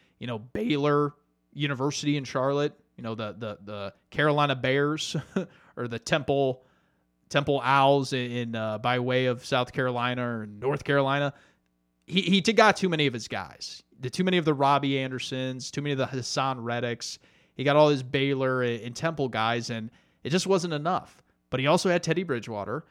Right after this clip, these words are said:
He also had Sam Darnold, who, again, I liked him coming out. Turns out he's not that good.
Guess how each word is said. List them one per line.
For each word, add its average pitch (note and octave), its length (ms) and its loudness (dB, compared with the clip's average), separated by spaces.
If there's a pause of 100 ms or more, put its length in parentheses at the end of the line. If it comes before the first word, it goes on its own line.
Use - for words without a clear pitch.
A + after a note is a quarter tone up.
(300)
He - 80 -4
also C3 240 4
had D3 160 4
Sam D3+ 260 -2
Darnold, A2+ 480 -6 (220)
who, B2 320 -4 (300)
again, C#3 260 -4
I A2 120 -6
liked D3 260 -2
him D3+ 80 -6
coming D3 260 -6
out. C#3 380 -4
Turns C3 200 -4
out C#3 120 2
he's B2+ 100 -6
not C3+ 160 -4
that C#3+ 180 -2
good. B2 340 -4